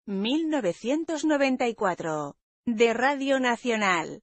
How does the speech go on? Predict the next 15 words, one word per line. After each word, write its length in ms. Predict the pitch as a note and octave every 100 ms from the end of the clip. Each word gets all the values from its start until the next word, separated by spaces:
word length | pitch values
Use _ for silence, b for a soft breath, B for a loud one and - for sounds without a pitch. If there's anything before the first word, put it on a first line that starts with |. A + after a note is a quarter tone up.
| _
Ha 340 | F#3+ G#3+ A#3+
escrito 640 | A#3+ G#3+ - B3 C#4+ B3
habitualmente 920 | A3+ G#3 F#3 A3+ B3 A#3+ C#4 D4+ D4 A#3+
artículos 800 | A3 G3+ C4+ D4+ D4 C#4 C4 B3
de 160 | A#3+
opinión 560 | A3+ G#3+ F#3+ G3+ C#4+ D#4
para 260 | - A3+ G#3
los 220 | G3 -
periódicos 800 | G3+ F#3+ A#3+ D#4+ D4 C#4+ B3+ -
El 160 | G3+
País, 500 | - E3+ F#3 C#4 D4 -
periódico 640 | D4 C4+ B3 A3 C#4+ D4
para 280 | C4+ B3+ A#3+
el 160 | A3+ G#3+
que 320 | F#3 D3 G#2+